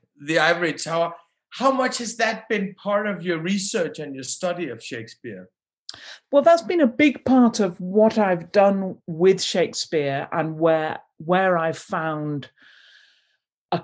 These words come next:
Speaker 2: conversation which links research to a wider audience. I mean, it's, it's interesting that in, in the U K, perhaps fifty or sixty years ago,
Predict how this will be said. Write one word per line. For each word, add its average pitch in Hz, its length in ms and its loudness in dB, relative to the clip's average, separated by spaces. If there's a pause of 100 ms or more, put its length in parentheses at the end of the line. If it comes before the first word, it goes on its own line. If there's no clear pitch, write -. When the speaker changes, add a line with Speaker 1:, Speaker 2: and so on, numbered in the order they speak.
Speaker 2:
conversation 156 1300 0 (420)
which 156 880 -6
links 208 760 2
research 165 960 -2
to 175 120 2
a 165 40 4
wider 147 480 0
audience. 139 800 -4 (560)
I - 20 2
mean, 233 140 8
it's, 240 200 -2
it's 269 140 0
interesting 302 360 2
that - 200 2
in, 262 140 4
in 262 180 2
the 269 80 6
U 254 180 6
K, 214 540 2 (600)
perhaps - 480 -8 (260)
fifty 254 340 2
or 233 120 6
sixty - 480 0
years 208 320 6
ago, 135 560 0